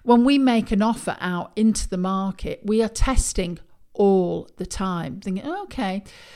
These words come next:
so they seem to really like this bit, but they're not as bothered about that bit. Well, let's, let's do a little bit more of this bit and less of that bit."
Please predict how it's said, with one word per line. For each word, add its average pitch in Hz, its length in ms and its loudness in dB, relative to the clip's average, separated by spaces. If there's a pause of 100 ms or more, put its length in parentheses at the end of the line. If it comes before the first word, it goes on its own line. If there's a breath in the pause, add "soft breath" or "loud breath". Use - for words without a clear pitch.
(100)
so 226 320 2
they 220 80 0
seem 330 400 -2
to - 240 -8
really 233 260 2
like 214 260 0
this 220 200 0
bit, - 280 -8
but 185 120 -4
they're 214 80 -2
not 226 160 -2
as 202 80 -6
bothered 196 260 -4
about 190 240 -6
that 220 220 -6
bit. 202 160 -8
Well, 226 100 0
let's, 285 280 -4
let's 262 180 -6
do 262 160 -4
a - 20 0
little 262 160 -2
bit 233 160 -2
more 208 160 -2
of 185 140 -6
this - 240 0
bit - 360 -6
and 190 120 -4
less 180 180 -4
of 190 80 -12
that 208 220 -2
bit." - 240 -8